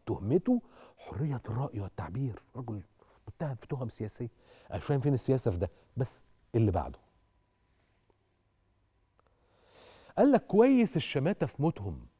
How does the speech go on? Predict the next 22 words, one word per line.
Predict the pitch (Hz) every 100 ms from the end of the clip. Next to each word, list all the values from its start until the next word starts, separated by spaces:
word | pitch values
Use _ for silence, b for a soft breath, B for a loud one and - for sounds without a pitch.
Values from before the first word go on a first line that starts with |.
| _ _ -
ونبذ | 120 131 190 185 127 110 -
أهاليهم، | 120 120 117 180 117 110 73 - b b b _
الوسيلة | 131 110 113 - - 165 117
الوحيدة | 98 92 87 - 123 113 117 - _ b b b _
إن | 120 107 104 101
تبطل، | 151 - - 117 104 - -
إن | 107
تبطل | 107 98 135 - 98
الحالات | 85 - 101 107
الكتير." | 80 - - 67 - _ _ _ _ _ _ _ _ _ _ -
الشماتة | - - 92 117 101
في | -
الموت | 82 92 117 110 -
ونبذ | 87 107 92
الأهالي. | 90 82 64 71 - B B B B B
بقدر | 113 110 123 123 - 247 180 139
كم | - 220 233 180
الكراهية | 143 - 139 123 117 104 185 160 107 -
اللي | 113 117
موجود | 120 123 151 143 -
في |
التويتة، | 156 - 175 208 -